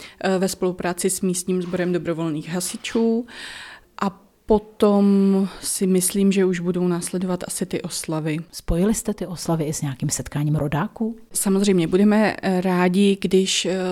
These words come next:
Speaker 1: se jakýkoliv rodák přijede podívat, všechny srdečně zveme. Nicméně jsme nikoho jmenovitě neoslovovali, protože si myslíme, že je velmi složité všechny dohledat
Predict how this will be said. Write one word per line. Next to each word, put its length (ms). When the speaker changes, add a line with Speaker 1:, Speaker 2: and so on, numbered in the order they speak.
Speaker 1:
se 580
jakýkoliv 680
rodák 340
přijede 300
podívat, 880
všechny 600
srdečně 580
zveme. 420
Nicméně 500
jsme 580
nikoho 480
jmenovitě 520
neoslovovali, 800
protože 360
si 140
myslíme, 480
že 100
je 280
velmi 260
složité 680
všechny 400
dohledat 600